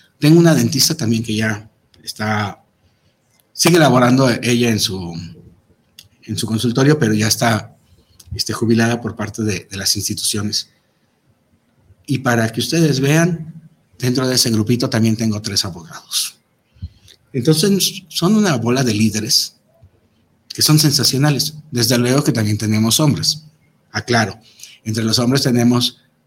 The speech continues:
un ingeniero, dos arquitectos,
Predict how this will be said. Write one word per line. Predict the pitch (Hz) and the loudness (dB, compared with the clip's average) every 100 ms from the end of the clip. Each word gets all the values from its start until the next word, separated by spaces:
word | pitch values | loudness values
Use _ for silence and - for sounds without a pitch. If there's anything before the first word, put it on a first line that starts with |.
| _ _ _ - | _ _ _ -4
un | 107 | 0
ingeniero, | 123 123 117 127 131 143 139 - - - - | 0 2 2 2 2 0 -2 -14 -18 -18 -8
dos | 113 123 | -4 -2
arquitectos, | 113 113 123 117 - 135 - | -4 -4 -4 -4 -2 -2 -4